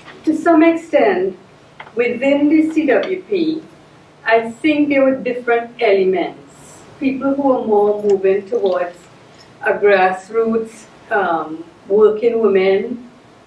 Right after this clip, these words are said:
kind of politics, and others who felt that there was a need to, to deal with issues that were,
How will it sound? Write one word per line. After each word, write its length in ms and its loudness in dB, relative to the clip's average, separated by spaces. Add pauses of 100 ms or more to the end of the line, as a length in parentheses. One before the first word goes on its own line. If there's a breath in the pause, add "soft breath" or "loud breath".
kind 300 2
of 180 -6
politics, 540 -4
and 200 -4
others 300 0
who 60 -12
felt 360 -2
that 140 0
there 120 0
was 160 -2
a 120 0
need 300 0
to, 180 -4 (340)
to 140 -4
deal 300 0
with 120 0
issues 420 -4
that 280 -2
were, 380 -2